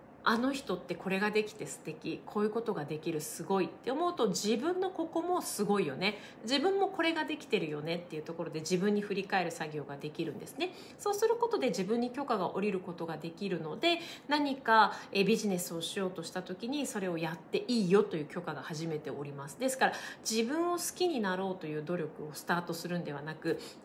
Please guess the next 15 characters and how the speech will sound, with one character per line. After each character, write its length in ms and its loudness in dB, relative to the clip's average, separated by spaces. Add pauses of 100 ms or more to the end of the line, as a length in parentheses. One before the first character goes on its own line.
(100)
相 260 6
手 340 2
を 180 2
認 380 2
め 180 -2
て 440 0
あ 140 0
げ 140 6
る 140 4
と 80 -2
い 120 0
う 60 -4
こ 140 -12
と 300 4
を、 100 -2